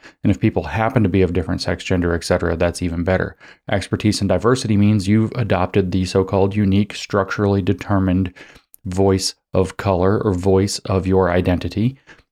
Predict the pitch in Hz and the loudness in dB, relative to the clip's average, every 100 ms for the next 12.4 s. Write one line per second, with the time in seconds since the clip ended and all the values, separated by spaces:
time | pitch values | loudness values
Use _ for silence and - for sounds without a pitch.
0 | - 107 104 - 104 90 101 69 98 98 | 0 2 2 2 0 2 2 4 2 2
1 | - 90 - 98 95 - 90 92 90 87 | 0 -2 0 0 0 -2 0 2 0 0
2 | 90 101 - - 98 - 107 98 107 - | -2 -2 -2 -2 -4 0 0 2 0 0
3 | 92 87 87 104 95 95 101 131 - 98 | 0 2 2 2 4 4 2 0 0 -2
4 | - - - 92 85 92 110 98 98 95 | -6 -14 -4 -2 0 -2 0 0 0 -2
5 | 95 92 98 104 92 87 82 87 95 - | 0 2 0 2 -2 -2 -2 -2 -6 -16
6 | - _ _ 107 - 143 147 90 85 - | -20 _ _ -2 0 0 0 0 -4 -8
7 | _ 107 - 101 104 92 104 92 101 - | _ -4 0 0 0 0 0 0 -2 -2
8 | 95 90 87 82 80 - _ - 107 90 | -2 -2 -4 -4 -6 -12 _ -2 0 2
9 | 92 90 92 85 82 - _ _ _ _ | 0 0 0 0 -2 -8 _ _ _ _
10 | 110 104 127 151 127 117 107 - 98 90 | 0 0 0 0 0 0 -2 -2 0 0
11 | 87 92 87 - 113 135 135 87 87 85 | -2 -4 -6 -2 0 0 0 -2 -2 -4
12 | - - - | -8 -8 -10